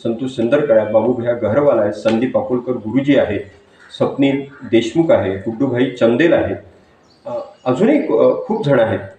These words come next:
या अविनाश शिंदे आहेत, या सर्व लोकांनी त्या ठिकाणी जाऊन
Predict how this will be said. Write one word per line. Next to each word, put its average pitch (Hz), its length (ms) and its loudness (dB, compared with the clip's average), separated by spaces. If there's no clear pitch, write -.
या 160 160 4
अविनाश 131 460 4
शिंदे 120 240 2
आहेत, 98 220 2
या 165 160 2
सर्व 185 400 0
लोकांनी 160 800 2
त्या 151 140 2
ठिकाणी 156 480 -2
जाऊन 117 420 0